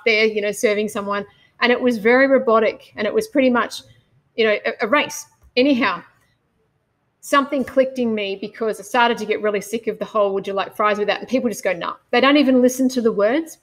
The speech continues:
because people know what's coming. They know you're gonna say it, and they just tune out. So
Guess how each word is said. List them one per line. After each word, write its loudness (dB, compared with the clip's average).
because -10
people -2
know 4
what's 2
coming. -4
They -2
know -2
you're 2
gonna 0
say 0
it, -2
and -2
they 2
just -6
tune -4
out. 2
So 2